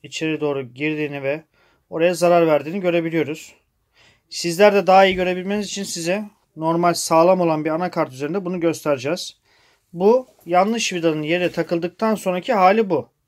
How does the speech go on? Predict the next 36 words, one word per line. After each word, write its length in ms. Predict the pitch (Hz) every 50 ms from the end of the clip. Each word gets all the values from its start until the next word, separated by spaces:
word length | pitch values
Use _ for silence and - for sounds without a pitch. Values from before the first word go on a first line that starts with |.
| _ _ _ _ _ _ _ _ _ -
Bakın 260 | 185 165 - 160 151
gördüğünüz 420 | 160 196 202 185 190 196 190 165 143
gibi 220 | 156 160 202 226 - - _ _ _ - -
yerinden 380 | 185 175 160 151 156 156 151
çıkıyor 320 | - - 190 - 226 220 208
ve 60 | 196
altında 480 | 180 180 180 170 - 165 196 220 214 -
yollar 400 | 180 160 147 151 185 202 190 -
kopuk 320 | - 180 - 185 170 -
durumda. 400 | - 127 131 127 127 170 202 220 _ _ _ _ _ _ _ _ _ _ -
Biz 200 | 165 214 240 233
şimdi 200 | - - 214 226
onu 160 | 220 226 233
oradan, 380 | 233 226 202 196 196 220 214 - _ _ _ 170
oraya 280 | 170 165 170 170 170 170
yolları 500 | 175 170 175 175 175 175 175 180 170 -
alacağız, 580 | 165 175 180 175 156 151 156 185 - - - -
bakacağız 600 | 160 165 160 - 151 147 160 185 220 - - 170
ve 100 | 165 170
oradaki 400 | 185 196 180 165 156 - - 156
yolları 340 | 160 160 156 170 175 214 226
tek 240 | - 208 175 -
tek 140 | - 202 196
onaracağız. 580 | 175 165 160 151 127 - 151 190 202 - - _ _ _ _ _ _ _ _ _ _ -
Normalde 440 | 160 196 226 233 240 240 233 220 226
olması 320 | 226 226 208 220 - 220
gereken 340 | 240 220 214 - 220 202 180
parça 400 | 196 196 196 - - 254 220 202
bu. 240 | 202 196 208 220 _ _ _ _ 196
Bu 100 | 214 226
sağlam 520 | - - - 196 196 202 202 220 214 208
olan 240 | 170 160 156 165 170
bir 220 | 175 165 180 185
iPhone 220 | 180 - 185 175 170
altının 380 | 165 151 143 - 156 202 220
anakartı 720 | 220 214 214 202 185 - 151 135 127 - - 190 214 233